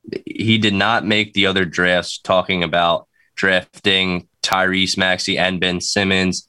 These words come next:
or not Tyrese Maxey, Markelle Fultz and Ben Simmons, both guys, broken jumpers, didn't know how to shoot. He traded for Danny Green, Seth Curry, he drafted Tyrese Maxey.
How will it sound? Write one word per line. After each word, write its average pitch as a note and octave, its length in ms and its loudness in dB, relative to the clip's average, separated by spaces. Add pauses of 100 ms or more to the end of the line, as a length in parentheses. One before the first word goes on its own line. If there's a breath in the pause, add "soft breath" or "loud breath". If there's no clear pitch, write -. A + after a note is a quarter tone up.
or G#2+ 140 0
not G2 240 -2
Tyrese D2+ 420 -4
Maxey, E2 380 -2
Markelle F2+ 400 0
Fultz G#2 380 0
and F#2 120 0
Ben F2+ 200 0
Simmons, F#2 400 0
both F#2 280 -2
guys, F#2 420 0 (380)
broken G2+ 440 0
jumpers, G2 760 0 (380)
didn't G#2 200 0
know G2 120 2
how G2 60 4
to F2+ 80 0
shoot. - 440 0 (1300)
He D#3 560 2 (160 soft breath)
traded A#2 440 2
for F2+ 120 -6
Danny F#2 340 0
Green, F#2+ 400 0 (160)
Seth - 360 -2
Curry, F2+ 520 0
he F#2+ 140 0
drafted F2 400 0
Tyrese E2+ 420 0
Maxey. D2+ 480 -4